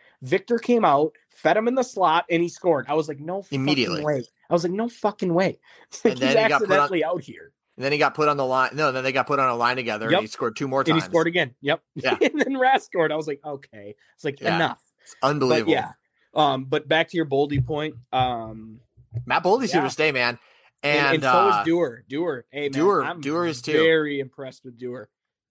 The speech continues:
Speaker 2: And the Wild are starting to get healthy too. Um,
Speaker 1: Yes, they are.
Speaker 2: let's, let's talk a little bit about that. Um,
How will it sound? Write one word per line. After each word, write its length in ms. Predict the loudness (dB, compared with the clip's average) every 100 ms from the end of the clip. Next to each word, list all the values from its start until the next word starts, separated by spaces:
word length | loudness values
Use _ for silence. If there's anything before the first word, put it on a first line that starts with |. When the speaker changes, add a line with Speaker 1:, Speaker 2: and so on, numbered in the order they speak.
| _ _ _
Speaker 2:
And 560 | -6 -2 0 -2 -2 -6
the 220 | -8 -6
Wild 400 | 2 4 4 -2
are 40 |
starting 300 | -2 0 0
to 60 | 0
get 40 |
healthy 280 | 0 -2 -2
too. 340 | -4 -4 -4 -8 _ _ _
Um, 320 | 2 4 4
Speaker 1:
Yes, 80 | 0
they 120 | -2 -4
are. 300 | -4 -6 -8
Speaker 2:
let's, 320 | -4 -4 -4
let's 180 | -4 -2
talk 220 | 2 2 2
a 60 |
little 160 | -2 -2
bit 60 |
about 240 | 0 -2 -2
that. 180 | -6 -6 _ _ _ -2
Um, 500 | 2 4 2 0